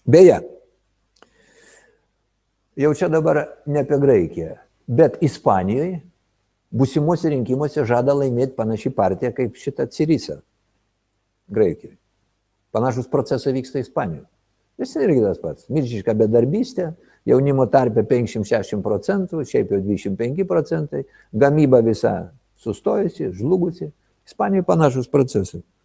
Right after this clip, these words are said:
Ir Italijoje tas pats vyksta. Ten apskritai vyksta dar toks separatistinis judėjimas. Šiaurė nori atsiskirt nuo pietų, Ve-, Venecijos regionas ir nuo vienų,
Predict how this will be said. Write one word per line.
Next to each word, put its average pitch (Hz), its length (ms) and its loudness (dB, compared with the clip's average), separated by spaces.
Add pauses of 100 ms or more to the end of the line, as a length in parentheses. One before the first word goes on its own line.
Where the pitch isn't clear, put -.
(400)
Ir 320 120 6
Italijoje 139 520 2
tas 131 200 -6
pats - 240 -8
vyksta. 151 420 -10 (560)
Ten 127 160 -2
apskritai 123 500 0
vyksta 117 540 0 (220)
dar 101 340 2 (420)
toks - 200 -2
separatistinis 113 840 0
judėjimas. 113 580 2 (320)
Šiaurė 131 460 4
nori 120 260 2
atsiskirt 110 520 -2
nuo 110 200 0
pietų, 110 340 0 (180)
Ve-, - 180 0
Venecijos 135 800 4
regionas 123 560 4
ir 117 120 2
nuo 117 160 4
vienų, 120 300 0